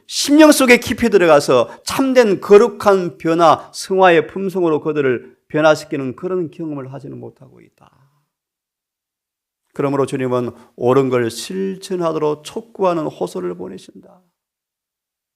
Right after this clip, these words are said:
그분의 영이 호소들을 등한시되고 배척되고 있다. 그래서 예언의 신을 주었는데 등한히 하잖아요.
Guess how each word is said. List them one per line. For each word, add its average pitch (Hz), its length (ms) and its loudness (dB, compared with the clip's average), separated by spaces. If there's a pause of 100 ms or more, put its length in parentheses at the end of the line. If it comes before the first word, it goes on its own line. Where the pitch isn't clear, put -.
(440)
그분의 131 320 -2
영이 117 420 -8 (1120)
호소들을 135 460 -6
등한시되고 127 560 -10
배척되고 143 520 -18
있다. 143 180 -20
그래서 147 260 -10 (240)
예언의 139 240 -4
신을 135 220 -10
주었는데 117 680 -16
등한히 120 320 -16
하잖아요. 139 420 -20